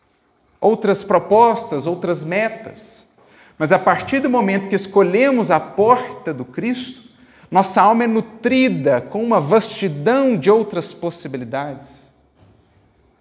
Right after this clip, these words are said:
com um alimento que até então desconhecíamos, uma nova forma de nutrição, mais amor, mais esperança, mais fé. Isso são as pastagens que Ele oferta a nós, suas ovelhas em jornada.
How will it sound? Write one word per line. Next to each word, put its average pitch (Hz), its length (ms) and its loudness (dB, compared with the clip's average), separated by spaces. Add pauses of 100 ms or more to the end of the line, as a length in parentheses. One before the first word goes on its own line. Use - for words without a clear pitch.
(600)
com 226 180 2
um 247 40 6
alimento 226 680 2
que 202 200 0
até 202 240 2
então 214 320 0
desconhecíamos, 202 1080 -2
uma 175 140 -2
nova 202 340 4
forma 202 460 0
de 156 140 -6
nutrição, 180 880 -8 (440)
mais 196 280 -2
amor, 175 560 0
mais 185 200 -4
esperança, 175 680 -4
mais 151 300 -6
fé. 226 240 -2
Isso 233 400 -4
são 147 260 -6
as 143 140 -8
pastagens 123 960 -2 (500)
que 156 100 -6
Ele 143 100 0
oferta 139 480 -2
a - 20 -4
nós, 131 800 -2
suas 127 400 -8
ovelhas 120 480 -4
em 110 80 -8
jornada. 95 460 -12